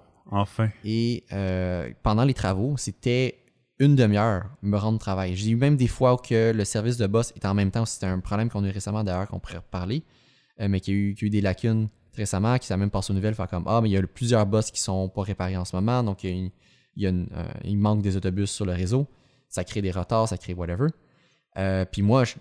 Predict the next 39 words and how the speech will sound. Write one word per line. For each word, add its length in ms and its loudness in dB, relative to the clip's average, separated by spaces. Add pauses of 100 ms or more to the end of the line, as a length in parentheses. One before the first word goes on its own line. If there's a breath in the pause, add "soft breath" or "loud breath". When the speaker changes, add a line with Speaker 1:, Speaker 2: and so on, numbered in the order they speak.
Speaker 2:
il 60 -8
y 40 2
a 20 2
des 120 4
matins 260 2
que 60 -4
je 60 -6
l'ai 60 0
ressenti, 520 -2
que 100 -6
vraiment, 380 0
il, 80 0 (180)
il 60 -14 (240)
y 20 -4
a 40 -10
plus 120 -2
de 60 -4
boss. 260 -6 (440)
Puis 140 -6
là, 60 6
je 40 2
vais 60 6
m'attendre 380 4
un 60 2
autobus, 440 -2
il 40 -6
y 20 -6
a 40 -16
plus 80 -4
d'autobus, 360 -2
que 100 -8
des 120 -2
fois, 120 -2
je 60 0
me 60 0
suis 140 -4
mis 100 2
à, 80 2
comme, 300 -2